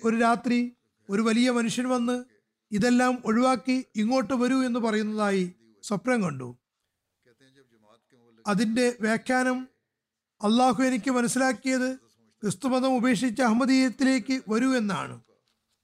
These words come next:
അങ്ങനെ ഞാൻ ബയ്യത്ത് ചെയ്ത് അഹമ്മദീയത്തിൽ പ്രവേശിച്ചു. ചാഡ് ആഫ്രിക്കയിലെ മറ്റു രാജ്യമാകുന്നു. അവിടെയുള്ളൊരു സംഭവമുണ്ട്. അവിടെ അറേബ്യൻ ഗോത്രത്തിൽപ്പെട്ട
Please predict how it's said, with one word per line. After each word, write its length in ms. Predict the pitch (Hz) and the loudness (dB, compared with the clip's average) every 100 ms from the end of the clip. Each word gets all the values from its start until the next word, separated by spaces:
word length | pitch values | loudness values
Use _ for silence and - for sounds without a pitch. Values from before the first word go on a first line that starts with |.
| _ _ _ _ _ - | _ _ _ _ _ -6
അങ്ങനെ 260 | 202 240 | -2 0
ഞാൻ 300 | 233 226 214 202 | 2 2 0 0
ബയ്യത്ത് 380 | 190 233 226 233 | 0 2 0 0
ചെയ്ത് 240 | 220 208 | 0 0
അഹമ്മദീയത്തിൽ 540 | 190 190 220 220 202 | 0 0 0 -2 -4
പ്രവേശിച്ചു. 640 | 190 214 202 170 165 135 123 _ _ 117 113 123 143 170 _ _ _ _ - | -2 -2 -2 -4 -8 -12 -16 _ _ _ _ _ _ _ _ _ _ _ 2
ചാഡ് 460 | 214 240 247 254 240 - | 4 4 4 2 -2 0
ആഫ്രിക്കയിലെ 720 | 214 226 269 190 262 247 247 220 | 0 2 -2 0 2 2 0 -2
മറ്റു 260 | 202 - | -6 -4
രാജ്യമാകുന്നു. 800 | 254 247 233 226 202 170 139 123 - _ _ _ _ - | -2 -2 -2 -2 -2 -4 -10 -18 -20 _ _ _ _ -4
അവിടെയുള്ളൊരു 460 | 185 240 254 247 254 | 0 2 4 2 2
സംഭവമുണ്ട്. 720 | 240 220 247 226 175 131 123 - _ _ _ _ - | 0 2 2 2 -2 -6 -12 -18 _ _ _ _ -6
അവിടെ 360 | 190 226 240 - | -2 2 0 0
അറേബ്യൻ 480 | - 233 202 247 247 | -2 0 0 -2 0
ഗോത്രത്തിൽപ്പെട്ട 680 | 240 262 220 247 220 214 | 0 -2 -2 -2 -2 -2